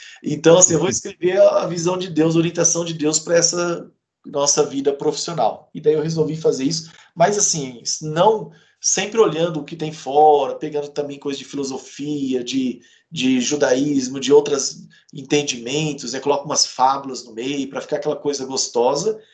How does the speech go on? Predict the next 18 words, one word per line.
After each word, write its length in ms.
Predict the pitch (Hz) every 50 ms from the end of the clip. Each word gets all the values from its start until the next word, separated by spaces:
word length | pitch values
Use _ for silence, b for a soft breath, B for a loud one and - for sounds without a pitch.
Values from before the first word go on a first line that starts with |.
| B B B _
mas, 180 | - 202 220 220
assim, 240 | 202 - - 190 160
sabendo 420 | - - 160 151 160 165 180 175
que 100 | - -
a 40 | 160
linha 280 | 147 165 - 233 214 175
mestra 500 | 147 135 135 143 156 156 - - 175 170 - -
é 400 | 147 151 147 147 151 - - - -
a 80 | -
palavra 340 | - - 139 135 131 131 135
de 100 | 139 160
Deus. 380 | 156 120 - - - - - -
Esse 440 | 110 107 110 110 110 - - 143 147
é 40 | 143
o, 300 | 143 139 131 139 - _ _ _ _ _ _
é 100 | - 127
o 120 | 147 -
ponto. 340 | - 143 123 113 - - b